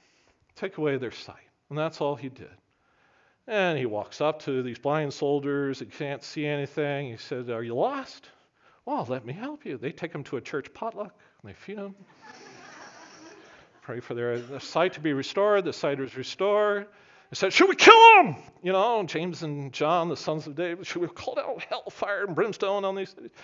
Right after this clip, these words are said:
"No, don't kill 'em. Just feed 'em. Send 'em home.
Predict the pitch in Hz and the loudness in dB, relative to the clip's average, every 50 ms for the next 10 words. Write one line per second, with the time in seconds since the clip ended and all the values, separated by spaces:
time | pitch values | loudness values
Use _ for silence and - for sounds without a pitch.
0 | - - _ - 427 466 466 453 453 403 392 349 277 - - - 110 120 151 156 | -20 -16 _ -6 -4 -2 -2 -2 -2 -2 -2 -4 -4 -8 -10 -8 -4 -4 -2 -2
1 | 156 165 180 170 - - - - _ _ - 135 160 160 151 160 165 160 151 160 | -4 -6 -8 -12 -14 -16 -20 -20 _ _ -8 -6 -4 -2 -2 -2 -2 -2 -4 -6
2 | 165 170 175 190 - _ _ - - - - - - - - - - - _ _ | -8 -10 -12 -14 -18 _ _ -20 -20 -20 -20 -20 -20 -20 -20 -20 -20 -20 _ _
3 | - - - 247 254 - - - 107 113 117 120 123 123 131 131 120 | -12 -10 -10 -8 -10 -10 -8 -6 -4 -2 0 0 0 -2 -4 -6 -10